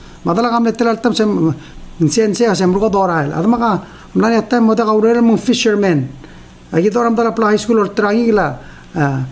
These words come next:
at la ka nga, ah, al sila, pala high school or chisak. Tiyang, ah, ah,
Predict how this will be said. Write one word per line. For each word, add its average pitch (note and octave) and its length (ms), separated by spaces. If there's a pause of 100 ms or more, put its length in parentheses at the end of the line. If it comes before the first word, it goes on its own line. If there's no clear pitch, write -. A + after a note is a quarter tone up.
(300)
at D#3+ 160
la G3+ 120
ka F#3+ 160
nga, G3 160
ah, C#3 520
al C3 80
sila, D3+ 360
pala E3 200
high D#3+ 80
school E3+ 200
or D#3 80
chisak. C#3 320 (240)
Tiyang, G3+ 160
ah, E3+ 240 (480)
ah, - 160